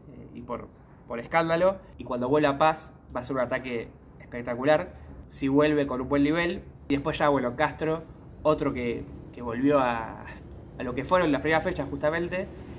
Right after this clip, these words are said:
Y, y Facundo, como dije, en un gol pivoteó,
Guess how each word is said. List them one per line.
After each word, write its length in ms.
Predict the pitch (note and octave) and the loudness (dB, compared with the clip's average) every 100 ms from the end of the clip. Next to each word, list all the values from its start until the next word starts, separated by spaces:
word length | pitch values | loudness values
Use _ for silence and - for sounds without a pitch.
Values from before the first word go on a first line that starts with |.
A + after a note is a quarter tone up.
| - - | -14 -8
Y, 220 | C3 B2 | -4 -4
y 40 | C3+ | -2
Facundo, 500 | C3 D#3 E3 E3 C#3+ | -2 0 0 0 0
como 180 | C3 | 2
dije, 260 | D3 C#3 B2+ | 2 2 -2
en 100 | B2 | -4
un 140 | C3 | -4
gol 340 | B2+ D3 C#3 B2 | 4 6 6 2
pivoteó, 640 | B2+ B2 B2 F3 F3+ F3 | -2 -4 0 0 2 0